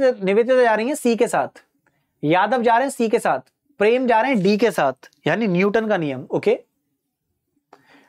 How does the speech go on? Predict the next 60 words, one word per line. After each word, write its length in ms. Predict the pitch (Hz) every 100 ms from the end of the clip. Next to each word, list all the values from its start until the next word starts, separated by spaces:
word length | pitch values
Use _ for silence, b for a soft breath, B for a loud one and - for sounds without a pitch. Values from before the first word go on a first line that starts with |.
| b _
तो 60 | 190
मैक्सिमम 360 | 196 214 262
लोग 120 | 269
सी 160 | 269 240
के 100 | 254
साथ 160 | 254 247
जा 200 | 247 240
रहे 100 | 277
हैं, 100 | 330 -
बिल्कुल 360 | 185 196 214
सही। 300 | 165 156 127 - b b b -
सर 80 | 226
जितने 380 | 151 185 269
भी 80 | 320
लोग 120 | 330
यहाँ 120 | 285 262
पे 100 | 311
सी 200 | - 240
के 120 | 269
साथ 160 | 247
जा 160 | 202 180
रहे 100 | 156
हैं 80 | 147
बिल्कुल 280 | 233 294 294
सही 200 | 269 262
है। 80 |
सर 140 | 269 254
वो 80 | 254
कौन 260 | 254 277
सा 80 | 320
है? 160 | 254 170
वो 180 | 175
है 60 | 233
सर 120 | 349
पास्कल 460 | 294 - 185 - 196
का 100 | 180
नियम, 300 | 143 123 117 _ -
है 60 |
ना? 200 | 247 370 B B B B
तो 80 | 202
पास्कल 420 | 208 208 220 262
का 100 | 262
नियम 300 | 262 269 311 -
यहाँ 180 | 180 196 226
पे 80 |
सही 240 | 247 185 240
होगा। 260 | 220 190 254 -
तो 60 |
हाइड्रोलिक 360 | 185 170 196 233
जैक्स 240 | 202 208
के 60 | -
लिए 100 | 240
जो 80 | 226
लग 120 | 208
रहा 80 | 180
है 80 | 160
वो 80 |
सर 140 | 180 214
क्या 140 | 247
है? 220 | 240 151